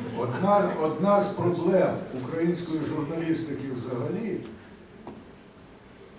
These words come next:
друкованих видань, а в першу чергу телебачення, у тому, що дуже багато, економічно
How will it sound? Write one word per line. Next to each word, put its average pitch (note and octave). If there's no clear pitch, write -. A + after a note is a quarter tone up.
друкованих E3
видань, C#3
а C#3+
в -
першу C3
чергу C#3+
телебачення, B2
у C#3
тому, F3
що C#3+
дуже F#3
багато, A2
економічно D#3